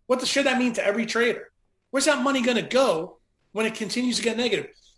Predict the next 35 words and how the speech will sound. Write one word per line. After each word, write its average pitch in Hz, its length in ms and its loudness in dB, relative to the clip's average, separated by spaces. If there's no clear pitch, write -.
Uh, - 60 -6
pretty 311 260 2
soon, 285 280 0
Europeans 240 600 0
are - 20 -6
gonna 214 140 -6
say, 196 340 0
"Why 240 240 4
the 320 100 2
hell 233 240 -2
am 220 80 -4
I 208 100 -4
putting 220 260 -4
a 170 40 -6
hundred 226 300 -6
thousand 208 380 -2
in 190 80 -4
the 165 60 -6
bank 220 300 -2
when 185 120 -6
you're 175 80 -4
guaranteeing 208 580 -4
me 202 220 -6
ninety-five 196 680 0
thousand 185 400 -2
back?" 208 280 -2
That 269 100 -4
makes 277 240 2
no 240 120 2
sense 220 340 0
at 208 60 -4
all. - 280 -4
But 185 80 -12
guess 247 220 -2
what? 254 260 -4